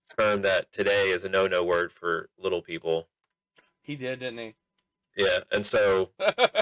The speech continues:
Speaker 1: I
Speaker 2: didn't
Speaker 1: mean,
Speaker 2: even
Speaker 1: if you wanna go with quantity, it was, it was a
Speaker 2: A lot.
Speaker 1: lot, but
Speaker 2: A
Speaker 1: because it
Speaker 2: lot.
Speaker 1: was the A word and it really wasn't a bunch of other worse words, I would keep it at a three.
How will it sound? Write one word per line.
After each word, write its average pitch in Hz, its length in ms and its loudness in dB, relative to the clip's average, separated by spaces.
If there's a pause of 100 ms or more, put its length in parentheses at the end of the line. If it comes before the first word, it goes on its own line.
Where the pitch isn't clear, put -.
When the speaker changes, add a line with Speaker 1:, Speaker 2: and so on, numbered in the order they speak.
(760)
Speaker 1:
I - 60 -2
Speaker 2:
didn't 123 140 0
Speaker 1:
mean, 123 100 2
Speaker 2:
even - 180 -2
Speaker 1:
if 123 160 -2
you 165 100 0
wanna 175 160 2
go 156 220 0
with - 280 -2
quantity, 131 720 0
it 123 120 4
was, 107 260 2 (320)
it - 120 4
was 110 220 0 (680)
a 107 80 4
Speaker 2:
A 98 40 4
lot. 95 60 0 (100)
Speaker 1:
lot, 110 320 0
but 98 200 0
Speaker 2:
A - 60 -20
Speaker 1:
because 143 440 0
it 139 40 -4
Speaker 2:
lot. 127 80 2
Speaker 1:
was 104 260 -2 (140)
the 110 180 0
A 120 220 2
word 127 380 2
and 104 100 -4
it 95 100 -6
really 117 240 2
wasn't 110 260 2
a 98 40 0
bunch 104 240 -2
of 101 220 -12
other 101 240 2
worse 98 360 0
words, 117 380 0
I 101 120 2
would 104 200 -2
keep 101 300 -10
it 101 100 2
at 98 100 2
a 95 60 0
three. 98 520 -2